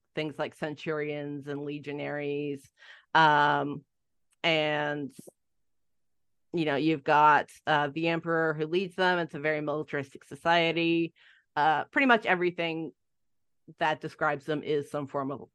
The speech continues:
a Latin word. So it's very, very obviously based on Rome. Uh, then you've got,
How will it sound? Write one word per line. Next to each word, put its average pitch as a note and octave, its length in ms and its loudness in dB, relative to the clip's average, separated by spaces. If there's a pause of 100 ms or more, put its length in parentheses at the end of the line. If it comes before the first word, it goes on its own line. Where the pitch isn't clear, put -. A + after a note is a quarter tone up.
(120)
a C#3+ 100 2
Latin C#3 280 -4
word. C3+ 280 -10 (120)
So D3 440 0 (200)
it's - 100 -20 (140)
very, A3 360 6 (120)
very G#3+ 320 6
obviously D#3 540 2
based A#2+ 340 -6 (100)
on C#3 160 -8
Rome. - 340 -14 (560)
Uh, E3 440 8
then F#3+ 320 4
you've F#3 220 0
got, E3+ 420 6